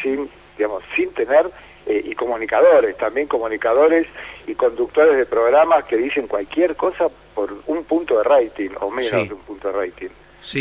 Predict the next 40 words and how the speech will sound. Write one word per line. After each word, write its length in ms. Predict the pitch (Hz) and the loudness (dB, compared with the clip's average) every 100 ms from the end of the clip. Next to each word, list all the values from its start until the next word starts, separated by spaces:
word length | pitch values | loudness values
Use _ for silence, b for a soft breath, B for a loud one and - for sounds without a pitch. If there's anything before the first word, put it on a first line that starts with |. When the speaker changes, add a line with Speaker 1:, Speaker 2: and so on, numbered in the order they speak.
| 127 110 | 0 0
Speaker 1:
Eh, 120 | 107 | 0
lo 120 | 120 | -2
cual 300 | 156 165 175 | -2 -2 -2
me 100 | 147 | -6
parece 680 | 139 135 156 - 151 139 120 - B B B B B | -4 -2 -2 0 4 4 2 -2 B B B B B
que, 600 | 123 120 117 - 110 110 | -4 -2 -2 -2 -2 -2
eh, 60 | - - - | -4 -8 -14
nos 160 | 117 151 | -8 -4
ha 80 | 156 | 0
llevado 600 | 147 147 170 170 156 143 B B B - | 4 6 8 8 6 4 B B B -4
a 100 | 127 | 0
una 220 | 147 147 - | 2 0 -2
situación 800 | 131 131 - 156 147 139 127 113 | 0 0 2 4 4 4 -4 0
realmente 600 | 135 147 151 156 135 113 | 2 4 2 0 0 2
dramática. 520 | 113 123 127 117 110 | 4 4 4 2 0
Estamos 280 | - 143 135 | 2 0 0
en 100 | 131 | 0
un 60 | |
momento, 840 | 135 135 135 - 120 110 107 101 - - B B - | 2 0 0 2 4 6 4 2 -2 -10 B B -8
eh, 240 | 110 98 98 - _ _ 110 | -2 -2 -2 -8 _ _ -6
muy 220 | 139 143 | -2 0
malo 460 | 139 147 147 143 - | 2 4 4 2 0
de 100 | 117 | -2
la 100 | 110 | 0
pandemia. 520 | 110 120 156 165 165 - | -2 -2 0 2 0 -2
No 160 | 113 131 | -6 -2
digo 260 | 143 135 - | 0 -2 -2
que 100 | 110 - | -6 0
sea, 240 | 131 120 - - | 2 2 -2 -10
no 100 | 123 | -2
digo 180 | 147 143 | 0 0
como 420 | 123 113 107 107 - - | -2 -2 -2 -2 -12 -12
Quirós, 360 | 120 139 151 - - _ _ _ | 0 2 2 0 -18 _ _ _
que 100 | 113 | -2
el 180 | 104 101 | -2 -4
ministro 340 | 110 120 135 117 | -8 -6 -4 -4
de 60 | - | -2
Salud 240 | 110 123 | -2 0
de 80 | |
la 100 | 113 | 0